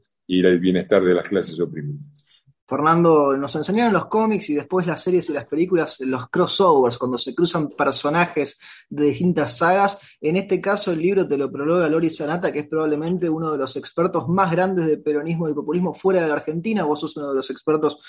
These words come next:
Speaker 2: más grandes dentro de la Argentina. ¿Cómo fue esa actividad? ¿Cómo fue compartir con Lori Sanata, con quien también compartiste en tu máster, eh, reciente, en Bolonia?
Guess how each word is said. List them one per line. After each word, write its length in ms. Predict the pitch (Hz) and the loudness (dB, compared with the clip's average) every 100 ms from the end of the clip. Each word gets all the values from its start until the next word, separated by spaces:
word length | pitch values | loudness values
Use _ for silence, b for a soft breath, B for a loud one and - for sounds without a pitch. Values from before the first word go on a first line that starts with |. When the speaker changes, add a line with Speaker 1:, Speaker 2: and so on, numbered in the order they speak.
| B | B
Speaker 2:
más 160 | 165 147 | -2 0
grandes 480 | 165 170 156 - 151 | 2 0 -2 -4 0
dentro 400 | 180 175 151 143 | 2 2 0 0
de 60 | |
la 80 | 143 | -2
Argentina. 600 | 139 143 147 185 190 190 B B B - | -4 -6 -4 0 2 2 B B B 0
¿Cómo 240 | 240 247 | 4 4
fue 380 | 240 247 254 - _ | 4 4 4 0 _
esa 640 | 170 180 202 170 151 147 143 | -2 0 2 2 4 4 2
actividad? 640 | 143 - 147 147 170 190 | -2 -2 0 2 2 0
¿Cómo 200 | 202 185 | 0 -2
fue 100 | 185 | -2
compartir 380 | 185 170 147 180 | -4 -4 -2 -2
con 100 | 170 | 0
Lori 100 | 175 | 0
Sanata, 260 | 185 233 190 | 0 -2 -2
con 140 | 147 | -4
quien 140 | 165 | -4
también 260 | 156 160 208 | -2 0 0
compartiste 840 | 196 151 147 185 - 165 135 127 | 0 0 -2 -4 -2 0 2 0
en 120 | 127 123 | -4 -4
tu 100 | 139 | -2
máster, 640 | 170 165 - 139 127 123 | -2 -2 -4 -2 0 -2
eh, 180 | 123 120 | -2 -4
reciente, 420 | 135 - 175 123 | -4 -2 -2 -2
en 60 | 131 | 0
Bolonia? 440 | 202 147 113 | 0 0 -4